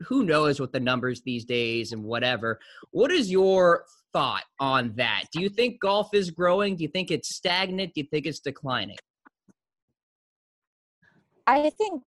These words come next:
Speaker 2: golf's definitely growing, and I think that by opening fun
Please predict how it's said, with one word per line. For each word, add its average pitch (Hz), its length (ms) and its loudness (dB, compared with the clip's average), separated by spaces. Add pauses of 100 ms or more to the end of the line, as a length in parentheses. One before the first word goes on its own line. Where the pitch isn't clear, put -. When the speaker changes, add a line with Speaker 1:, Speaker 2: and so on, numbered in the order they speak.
Speaker 2:
golf's 214 380 0 (240)
definitely 208 460 -10
growing, 226 520 -10 (100)
and 208 80 -12
I 208 120 -12 (100)
think 233 260 -18 (100)
that 220 180 -6
by 208 200 -8
opening 202 520 -10 (420)
fun 196 360 -12